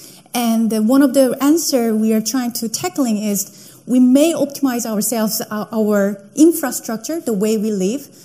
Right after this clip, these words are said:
to save our infrastructure, and like our blood vessels in our body, or the leaves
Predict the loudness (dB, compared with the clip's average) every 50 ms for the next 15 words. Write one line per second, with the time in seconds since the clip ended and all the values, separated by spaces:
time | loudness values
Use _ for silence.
0 | -20 -16 -12 -8 -4 -2 -2 -2 -2 0 0 2 2 0 0 -2 -2 -2 -2 -2
1 | -4 -4 -4 -6 -6 -6 -6 -6 -6 -6 -6 -8 -10 -10 -12 -16 -20 -20 -20 -20
2 | -20 -20 -20 -20 _ _ -6 -6 -4 -2 -2 -2 -4 -4 -6 -8 -10 -8 -6 -4
3 | -2 -2 -2 -4 -6 -6 -6 -6 -4 -4 -4 -4 -4 -4 -6 -6 -6 -6 -6 -6
4 | -2 0 0 0 0 -2 -4 -6 -6 -6 -6 -6 -8 -8 -10 -12 _ _ _ _
5 | -20 -20 -20 -20 _ -8 -4 -2 -2 0 0 0 0 0 2 0 0 0 0 -2
6 | -2 -4 -8 -12 -18